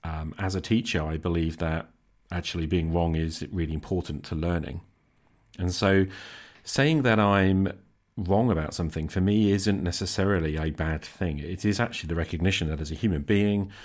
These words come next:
I am flawed and that I am kind of somebody who doesn't want to set myself up self-righteously to be right.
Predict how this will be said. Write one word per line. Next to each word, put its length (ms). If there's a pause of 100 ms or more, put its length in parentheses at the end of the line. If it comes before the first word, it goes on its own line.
(200)
I 120
am 280
flawed 720
and 460 (180)
that 260 (160)
I 260
am 380
kind 340
of 60
somebody 500
who 400 (580)
doesn't 320
want 540
to 460 (440)
set 300
myself 420
up 300 (300)
self-righteously 1160 (480)
to 140
be 160
right. 520